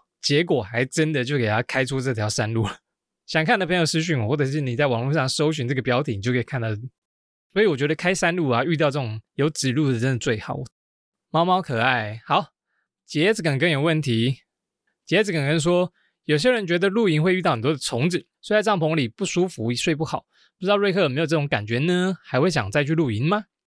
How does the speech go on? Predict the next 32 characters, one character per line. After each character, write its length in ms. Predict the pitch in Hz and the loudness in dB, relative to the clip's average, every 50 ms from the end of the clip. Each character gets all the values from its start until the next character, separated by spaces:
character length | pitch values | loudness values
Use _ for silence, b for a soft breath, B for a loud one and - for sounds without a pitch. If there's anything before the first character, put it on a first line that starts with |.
| _ _ _ _ _ _ _ _ _ _ - | _ _ _ _ _ _ _ _ _ _ -6
上 140 | 247 247 | -4 0
次 60 | 214 214 | 0 0
我 80 | 170 | 0
去 120 | 147 196 214 | 0 0 0
露 220 | 190 226 202 151 | 2 2 2 2
营 80 | 120 117 | 2 0
的 80 | 131 | 0
时 140 | 143 - 135 | 0 0 2
候 40 | 135 | 2
啊， 200 | 135 123 120 120 | 2 2 2 0
跟 120 | - 170 | 0 -2
我 80 | 170 139 | -2 -2
朋 80 | - 147 | 0 0
友 100 | 147 139 | -2 -2
睡 220 | 131 - 147 139 | 0 0 -2 0
一 40 | 123 | 0
个， 160 | 123 123 120 | 0 0 0
一 60 | 120 | 0
个 100 | 117 127 | 0 -2
三 320 | 120 - - 175 170 175 185 | -4 -2 0 0 0 0 0
人， 340 | 170 139 120 117 120 120 127 | 0 0 0 -2 -4 -6 -8
三 260 | - - - 185 196 190 | -6 -4 -2 -2 0 0
人 140 | 147 131 | 0 -2
帐 260 | 135 - 156 107 101 104 | 0 -2 -2 -2 -4 -10
吧， 80 | - - | -8 -4
但 100 | 202 185 | -2 0
我 60 | 139 | 0
们 100 | 117 123 | 0 0
就 100 | 151 165 | 0 0
两 180 | 127 113 95 | 0 0 -2
个 100 | 104 127 | -2 -4
人。 180 | 120 107 - | -4 -4 -6